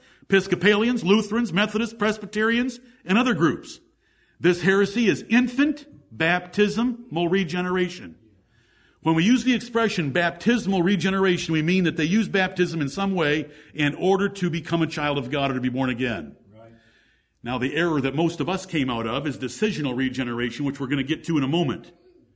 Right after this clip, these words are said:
Speaker 1: Okay, now let's think about the three B's. Roman Catholicism.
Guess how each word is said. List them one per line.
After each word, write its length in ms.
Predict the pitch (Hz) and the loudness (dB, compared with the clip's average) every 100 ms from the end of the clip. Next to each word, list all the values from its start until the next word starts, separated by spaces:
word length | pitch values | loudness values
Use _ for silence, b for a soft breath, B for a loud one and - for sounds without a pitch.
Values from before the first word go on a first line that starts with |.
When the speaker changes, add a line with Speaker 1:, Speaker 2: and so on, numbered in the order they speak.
| _ _ _ _ _ _ _ _ | _ _ _ _ _ _ _ _
Speaker 1:
Okay, 180 | 160 | 0
now 100 | 151 | 2
let's 160 | 156 - | 2 0
think 180 | 220 208 | 0 2
about 220 | 196 190 | 2 0
the 80 | 160 | -4
three 240 | - 208 | 0 2
B's. 580 | 175 208 170 101 - - - _ _ _ _ _ _ | 4 4 2 0 -8 -18 -20 _ _ _ _ _ _
Roman 320 | 143 208 208 | 0 2 4
Catholicism. 840 | 208 202 202 185 151 160 117 - | 2 2 2 2 0 -2 -2 -8